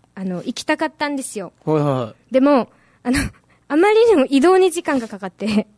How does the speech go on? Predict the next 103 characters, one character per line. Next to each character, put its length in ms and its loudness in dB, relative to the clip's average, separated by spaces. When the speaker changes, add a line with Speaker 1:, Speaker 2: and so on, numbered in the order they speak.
Speaker 2:
う 40 -6
ん。 260 -4
Speaker 1:
自 200 -4
分 180 2
で 80 2
今 180 2
何 240 2
の 100 4
乗 120 4
り 120 4
物 200 4
に 100 4
乗 80 2
っ 20 -6
て 140 -4
る 60 -2
か 100 -8
も 120 -4
わ 80 -6
か 120 -6
ら 100 0
な 100 0
い 80 -2
状 160 -8
態 140 -10
で 100 -16
京 200 -10
都 120 -8
に 80 -2
行 40 -4
っ 40 -10
て、 320 -14
Speaker 2:
う 160 0
ん。 40 -6
Speaker 1:
今 160 4
新 220 2
幹 260 0
線 180 4
に 60 4
乗 80 4
っ 20 -4
て 180 -4
る 100 -2
の 100 -6
か、 120 -12
電 220 -2
車 120 -2
に 80 2
乗 60 0
っ 20 -6
て 160 -4
る 60 -4
の 80 -10
か、 280 -6
特 160 -8
急 160 -2
電 160 0
車 100 0
な 60 0
の 80 -6
か、 100 -12
地 100 -16
下 100 -6
鉄 240 -6
な 80 -2
の 80 -8
か、 240 -10
な 80 -8
ん 20 -8
か 80 -4
わ 100 0
か 140 0
ら 80 2
な 100 0
い 60 -2
ん 60 -4
で 60 -6
す 80 -14
け 120 -18
ど、 180 -10
Speaker 2:
は 60 -2
い 40 2
は 60 0
い。 20 -2
Speaker 1:
も 60 0
う 20 -2
人 220 -2
に 140 0
聞 120 -20
き 100 -4
ま 140 0
く 120 -10
り 60 -2
な 140 -4
が 100 -14
ら、 200 -14
な 140 -2
ん 40 -4
と 80 -10
か 100 -6
京 220 0
都 120 -6
に 220 -10